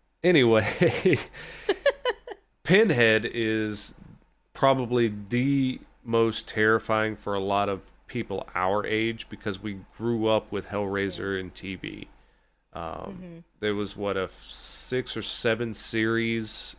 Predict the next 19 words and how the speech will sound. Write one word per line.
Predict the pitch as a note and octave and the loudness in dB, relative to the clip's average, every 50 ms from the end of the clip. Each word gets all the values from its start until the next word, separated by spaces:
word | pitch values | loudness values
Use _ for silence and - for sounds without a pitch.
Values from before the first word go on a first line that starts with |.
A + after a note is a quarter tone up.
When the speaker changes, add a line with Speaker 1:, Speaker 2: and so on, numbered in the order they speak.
| - | -8
Speaker 1:
uh, | G2 G2 F#2+ F#2 F2+ | -4 -2 -2 -2 -2
movie | F#2 F#2+ G2 G#2 A2 G#2+ A2+ A2 | -4 -4 -4 -4 -2 -2 -2 -4
set | G2+ - - A2+ A2 A2 G#2+ G#2 - - | -4 -2 -2 0 0 0 0 -2 -4 -6
that | F#2 F2+ - | -8 -6 -6
started | - - - G#2+ G#2 G#2 G#2 G#2 G2+ G2+ | -6 -4 -2 0 0 0 0 0 -2 -2
in | G2+ G2 F#2+ F#2+ | -4 -6 -6 -4
the | F#2+ F#2+ F#2+ F#2 F#2 F2+ F2+ | -2 -2 0 0 0 -2 -4
seventies | F2 - - - - A2 A2 G#2 A2 G#2+ G#2 G#2+ G#2+ G#2+ G#2+ G#2+ G#2 G#2 - - - - - - _ _ | -6 -6 -8 -4 -2 -2 -2 -2 -2 -4 -4 -2 -2 -2 -2 -4 -6 -8 -10 -12 -12 -14 -18 -20 _ _
and | - F2 F2 F2 F2 F2 E2+ F2 | -6 -4 -2 -2 -4 -4 -6 -4
went | F#2 G2 G2 | -4 -2 0
all | G2 G2 G2+ | 0 0 0
the | F#2+ G2 | -2 -2
way | G2 F#2+ F#2+ F#2+ | -2 -2 -2 -4
into | F#2 F#2 F#2+ F2+ | -4 -4 -6 -6
the | F2+ F2+ F2 F2+ | -6 -4 -4 -2
eighties | F#2 F#2+ F#2+ F#2+ G2 G2 F2+ - | -2 -2 -2 -4 -4 -6 -8 -8
and | F2 E2+ F2+ | -10 -6 -6
early | F#2 F#2+ F2+ F2+ F2 | -6 -4 -4 -6 -8
nineties. | E2+ E2 E2 E2 E2+ F2+ F#2 F#2+ G2 G#2 A#2 A#2+ - | -6 -4 -4 -4 -4 -4 -4 -4 -4 -6 -6 -8 -12